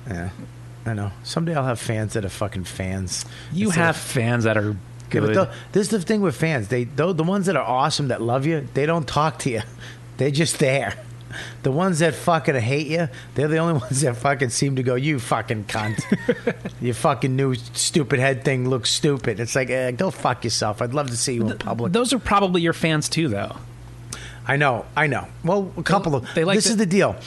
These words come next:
Speaker 1: Some of them aren't though, Th-, and I, they're not following me, but they'll mention me in a fucking fucked up way to another comic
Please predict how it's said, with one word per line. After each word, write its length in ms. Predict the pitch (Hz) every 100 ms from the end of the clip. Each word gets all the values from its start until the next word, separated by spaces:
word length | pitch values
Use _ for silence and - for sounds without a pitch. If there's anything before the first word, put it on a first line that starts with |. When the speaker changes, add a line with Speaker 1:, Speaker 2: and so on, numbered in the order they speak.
| - -
Speaker 1:
Some 280 | - 196 214
of 60 | 196
them 120 | 165
aren't 240 | 156 127
though, 240 | 123 98 113
Th-, 180 | 131 165
and 120 | 147
I, 100 | 139
they're 160 | 127 139
not 200 | 156 139
following 480 | - 156 165 175 180
me, 160 | 180
but 180 | 151 131
they'll 140 | 135 127
mention 420 | 135 143 - 156
me 100 | 151
in 100 | 127
a 40 |
fucking 760 | - 143 131 127 120 113 - 113
fucked 340 | - 147 120 147
up 140 | 127
way 300 | 135 139 143 - -
to 140 | - 131
another 280 | 127 139 143
comic 500 | - 151 151 151